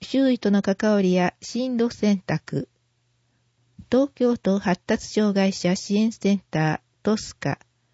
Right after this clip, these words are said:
東京都ペアレントメンター事務局登録、ペアレントメンター三人。第四回。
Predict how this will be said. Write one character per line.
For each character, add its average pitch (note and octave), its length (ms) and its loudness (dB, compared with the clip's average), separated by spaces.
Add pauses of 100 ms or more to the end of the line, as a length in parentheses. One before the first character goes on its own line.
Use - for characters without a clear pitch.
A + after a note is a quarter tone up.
(480)
東 B3 200 2
京 A#3+ 280 0
都 G#3 200 0
ペ G#3 220 0
ア A3+ 60 0
レ A3 160 4
ン G#3 60 2
ト G#3 180 2
メ G3+ 160 6
ン G3+ 100 4
タ E3+ 240 0
ー E3+ 60 0
事 E3+ 140 -2
務 A3 140 4
局 F#3 300 0
登 F3+ 240 2
録、 E3+ 380 0 (200)
ペ F#3+ 160 4
ア A#3+ 120 2
レ A3+ 120 4
ン A3 80 2
ト G#3+ 160 2
メ G3 180 6
ン F#3+ 100 4
タ C#3+ 440 -2
ー - 40 -18
三 G3 400 2
人。 E3+ 260 2 (1300)
第 A3+ 340 2
四 F#3+ 220 2
回。 E3 340 0